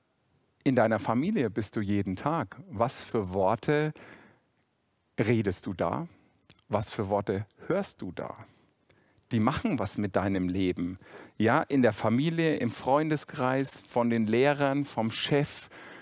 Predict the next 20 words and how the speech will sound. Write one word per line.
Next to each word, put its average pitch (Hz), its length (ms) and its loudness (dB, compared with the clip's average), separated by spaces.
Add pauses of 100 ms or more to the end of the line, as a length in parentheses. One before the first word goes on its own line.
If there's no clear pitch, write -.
(160)
von 113 260 -2
den 107 120 0
Arbeitskollegen. 120 1300 0 (920)
Diese 127 300 0
Worte 110 320 0
prägen 113 560 -2
dich. 82 440 -6 (840)
Deine 147 380 0
Worte 101 460 0 (140)
prägen 95 340 2
auch 85 160 -2
andere 135 360 -2
Menschen. 90 580 -6 (420)
Ich 120 160 2
weiß 113 240 4
nicht, 196 180 -2
wie 139 120 0
bewusst 117 520 -2
dir 107 140 2
das 98 240 -2